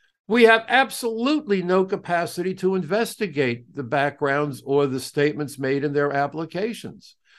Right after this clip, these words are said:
See, it's not just illegal immigration, it's people that commit immigration fraud, okay? People that lie on their applications for benefits. In fact,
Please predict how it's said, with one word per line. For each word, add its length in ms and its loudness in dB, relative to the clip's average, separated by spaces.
See, 120 0
it's 160 -6
not 160 2
just 260 -4
illegal 600 2
immigration, 640 -2
it's 140 -6
people 320 -6
that 200 -6
commit 280 -2
immigration 640 0
fraud, 520 0
okay? 400 0
People 340 -2
that 160 0
lie 320 4
on 100 0
their 160 2
applications 800 -2
for 120 -8
benefits. 680 -2
In 120 0
fact, 560 0